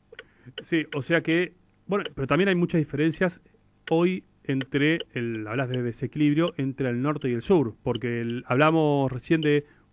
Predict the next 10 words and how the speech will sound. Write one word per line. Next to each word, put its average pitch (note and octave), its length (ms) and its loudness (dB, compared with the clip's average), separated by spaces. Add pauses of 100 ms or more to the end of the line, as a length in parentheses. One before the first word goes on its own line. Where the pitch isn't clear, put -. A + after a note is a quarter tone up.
(200)
casi D3+ 320 0
seis F#3+ 260 0
metros F3 280 -2
cuadrados D#3 400 2
que C#3 80 -4
hay D3 180 0
hoy D3+ 140 4
por D3 120 0
habitante, D3+ 720 0 (580)
pero C3+ 360 2